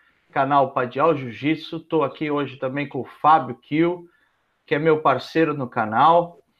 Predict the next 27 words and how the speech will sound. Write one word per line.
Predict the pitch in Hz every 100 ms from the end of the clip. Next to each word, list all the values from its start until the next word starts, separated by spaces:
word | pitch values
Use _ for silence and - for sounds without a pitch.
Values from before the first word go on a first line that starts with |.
| _ _ -
O |
propósito | 147 160 156 190 190 185 180
da, | 160 156 147 143 131 127 123 120 123 120 123 -
de | 120 143
hoje, | 156 196 175 147
dessa | 143 139 135
live, | 131 151 175 170
é |
uma | 151 147
entrevista | 156 151 127 120 156 196 - 190 175 - _ _ _ _ _
com | 139
a | 127
Cléa | - 175 180 175
Cordeiro | 156 127 123 147 180 180 170 165 _ _
e | - 143
o | 135
seu | 127 160 143
José | 143 131 165 156
Gomes | 156 165 190 190 170 - _
sobre | - - 170 156 - _
Ivan | 233 233 160 208 185
Gomes, | 147 180 151 120 113 -
o |
grande | 135 135 208 208 190
lutador | 170 160 135 151 165
Ivan | 160 151 143
Gomes, | 123 156 165 139 -